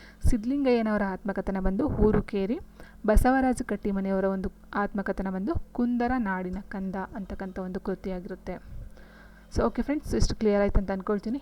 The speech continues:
And ನೆಕ್ಸ್ಟ್ ಕ್ವಶನು, so ಇದು ಫೇಮಸ್ ಆಗಿರ್ತಕ್ಕಂಥ ಒಂದು ಹಾಡು, ನಾಯಿ ಮರಿ ನಾಯಿ ಮರಿ ತಿಂಡಿ ಬೇಕೆ, ತಿಂಡಿ ಬೇಕು ತೀರ್ಥ ಬೇಕು ಎಲ್ಲ ಬೇಕು, ಇದು ಯಾರ ಭಾವಗೀತೆಯಾಗಿದೆ? So ಆಪ್ಷನ್ಸ್ ಹೀಗಿದೆ ಫ್ರೆಂಡ್ಸ್, ದೇವನೂರು ಮಹಾದೇವ,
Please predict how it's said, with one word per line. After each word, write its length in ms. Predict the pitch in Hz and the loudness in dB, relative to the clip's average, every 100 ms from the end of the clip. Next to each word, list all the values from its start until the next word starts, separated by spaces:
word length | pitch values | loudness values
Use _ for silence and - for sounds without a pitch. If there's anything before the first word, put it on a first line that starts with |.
| - | -6
And 100 | 208 | -6
ನೆಕ್ಸ್ಟ್ 240 | 190 - - | -4 -4 -4
ಕ್ವಶನು, 400 | 196 208 285 - - - - - - - - - - - | -4 -4 -8 -10 -20 -20 -20 -20 -16 -16 -16 -20 -20 -2
so 100 | 233 | 2
ಇದು 120 | 226 226 | 2 0
ಫೇಮಸ್ 500 | 220 214 214 208 220 | -2 0 4 6 6
ಆಗಿರ್ತಕ್ಕಂಥ 440 | 202 - 214 196 | 2 -6 -6 -6
ಒಂದು 220 | 196 196 | -6 -6
ಹಾಡು, 300 | 220 220 240 381 220 | -6 -4 -4 -6 -6
ನಾಯಿ 320 | 190 196 214 | -6 -4 -2
ಮರಿ 240 | 214 214 | -2 -2
ನಾಯಿ 260 | 202 196 202 | -4 -4 -6
ಮರಿ 200 | 196 190 | -6 -6
ತಿಂಡಿ 340 | - 196 202 | -8 -6 -6
ಬೇಕೆ, 340 | 202 190 - 220 | -6 -8 -8 -8
ತಿಂಡಿ 300 | 220 208 214 | -6 -4 -4
ಬೇಕು 260 | 208 214 | -6 -4
ತೀರ್ಥ 280 | 233 202 - | 0 0 -2
ಬೇಕು 240 | 196 196 196 | -8 -6 -6
ಎಲ್ಲ 280 | 196 190 | -6 -6
ಬೇಕು, 260 | 190 190 226 | -8 -8 -10
ಇದು 180 | 202 277 - - - 214 | -8 -8 -10 -18 -14 -6
ಯಾರ 340 | 208 214 254 | -2 0 -2
ಭಾವಗೀತೆಯಾಗಿದೆ? 1300 | 233 202 196 190 180 208 196 190 190 190 240 359 - - - - - - - - - - - - | -4 -6 -6 -8 -10 -10 -8 -8 -8 -12 -12 -14 -18 -20 -20 -20 -20 -20 -20 -20 -20 -20 -20 -16
So 60 | 247 | -10
ಆಪ್ಷನ್ಸ್ 540 | 220 240 - 277 262 | -6 -6 -2 -2 0
ಹೀಗಿದೆ 300 | 240 220 220 | 0 0 -2
ಫ್ರೆಂಡ್ಸ್, 320 | 214 226 208 - | -4 -6 0 2
ದೇವನೂರು 400 | 208 202 202 202 | 2 0 -6 -6
ಮಹಾದೇವ, 480 | 196 196 196 196 | -8 -10 -8 -6